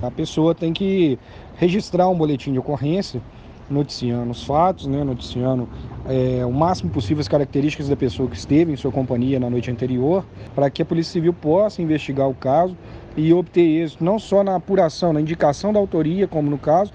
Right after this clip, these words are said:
mas também na recuperação dos bens da vítima, né. Essa autora, no caso, ela vai responder pelo crime,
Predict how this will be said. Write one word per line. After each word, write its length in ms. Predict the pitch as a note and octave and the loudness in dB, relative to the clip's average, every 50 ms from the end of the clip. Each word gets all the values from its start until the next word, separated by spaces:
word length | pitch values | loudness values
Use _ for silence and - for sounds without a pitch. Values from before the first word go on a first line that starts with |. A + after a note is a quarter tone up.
| - - - - | -12 -14 -6 -6
mas 100 | A#3 - | -2 0
também 180 | A#3 G#3+ A3 | 2 2 2
na 80 | A3 A3 | 2 2
recuperação 720 | F#3+ G3 G3+ - - G3+ G3 F#3+ F3 - - F3 F3+ F#3 - - - - - - | 0 0 -4 0 2 4 4 4 2 0 0 0 0 0 -2 -8 -14 -14 -10 -2
dos 200 | - E3 F#3+ F3+ | 0 2 2 2
bens 220 | D#3+ D3+ D3 D#3+ D#3 | 2 2 2 2 2
da 160 | E3 F3+ F3 | 2 2 2
vítima, 460 | D3+ C#3 B2+ A#2 A2+ - A2+ G#2+ A#2 | 0 0 -2 -4 -4 -4 -4 -2 -2
né. 220 | C3 D3+ E3+ F3+ - - - - - - | 0 0 0 -2 -4 -8 -14 -14 -8 -4
Essa 240 | C3 C3 - - D#3+ | -4 -2 0 2 2
autora, 560 | D#3+ D#3+ - - E3 F3 G3+ A3 G3 D#3 C3 | 2 2 0 2 4 4 4 4 2 -2 -4
no 140 | B2+ B2 A2 | -4 -6 -2
caso, 440 | - C3 C#3+ E3 F3+ F#3+ F3 E3+ | 0 2 4 4 2 0 -2 -2
ela 160 | C#3+ C#3 C3+ B2+ | -2 -2 0 0
vai 140 | B2+ B2+ | -2 -2
responder 420 | D3 C3+ B2 - C#3 B2+ A#2+ C#3+ E3 | -2 -4 -4 -2 -2 0 0 0 0
pelo 160 | F#3 D#3+ C#3 | 0 -2 -2
crime, 420 | - - C3 D3 E3 F#3+ G#3+ A3+ | -2 0 0 2 2 2 2 0